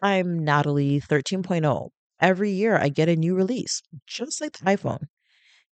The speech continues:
And just like we can accept Apple's new iPhone releases,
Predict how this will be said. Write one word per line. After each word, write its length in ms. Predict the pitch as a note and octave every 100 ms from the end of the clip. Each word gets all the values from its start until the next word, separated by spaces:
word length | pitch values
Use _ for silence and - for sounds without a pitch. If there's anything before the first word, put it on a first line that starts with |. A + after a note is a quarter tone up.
| -
And 160 | C#3
just 220 | A#2+ A#2+
like 140 | D#3 D#3+
we 80 | A#3+
can 140 | D4+
accept 420 | D#4+ - B3+ A#3+ -
Apple's 360 | D#3+ - E3+ C#3
new 200 | C#3 F#3+
iPhone 400 | F3 F3+ F#3+ F#3
releases, 580 | F#3 G3+ - C#3+ D3+